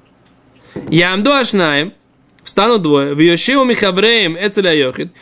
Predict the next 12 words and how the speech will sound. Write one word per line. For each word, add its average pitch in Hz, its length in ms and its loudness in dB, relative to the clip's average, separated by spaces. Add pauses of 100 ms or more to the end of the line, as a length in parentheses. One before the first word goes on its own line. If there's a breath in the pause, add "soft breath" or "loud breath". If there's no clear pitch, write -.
(160 loud breath)
и 180 80 -2
пусть 226 220 2
посадят 214 500 0
и 185 40 -2
своих 185 340 0
друзей 175 680 0
рядом 170 400 -2
с 143 60 -14
тем 208 380 -2
одним, 175 340 0
который 160 320 0
остается. 147 640 -2